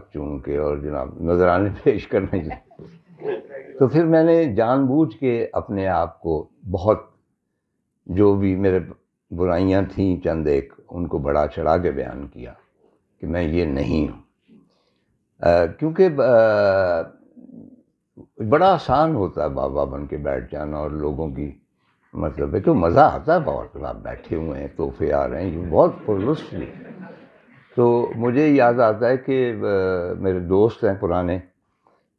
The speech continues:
अ, प्रोफेसर रफ़ीक अख्तर गुजर खान वाले, अ, जब वो, अ, जोगी का तखल्लुस करते थे और शायरी करते थे, तब से मेरे दोस्त हैं, अ, और मैं उनको बहुत admire करता हूँ, मतलब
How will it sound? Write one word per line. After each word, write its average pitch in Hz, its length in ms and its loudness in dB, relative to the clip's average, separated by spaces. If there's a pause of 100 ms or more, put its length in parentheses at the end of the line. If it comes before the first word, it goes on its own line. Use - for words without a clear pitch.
(100)
अ, 78 140 2
प्रोफेसर 92 520 0
रफ़ीक 90 300 -2
अख्तर 87 480 -2
गुजर 82 320 -2
खान 95 260 2
वाले, 85 240 4
अ, 65 160 -8 (1500)
जब 87 240 0
वो, 95 420 4
अ, 80 240 -2
जोगी 90 440 -2
का 110 120 0
तखल्लुस 98 520 -2
करते 92 380 -2
थे 95 100 -4
और 90 120 0
शायरी 87 400 0
करते 92 420 0
थे, 90 60 -4
तब 90 180 -2
से 95 180 -2
मेरे 80 500 -2
दोस्त 87 380 0
हैं, - 140 -12 (880)
अ, - 60 -4
और 92 400 0
मैं 95 180 2
उनको 101 240 0
बहुत 92 300 -2
admire 80 440 0
करता 69 360 -12
हूँ, 73 180 -16 (1000)
मतलब 78 480 -2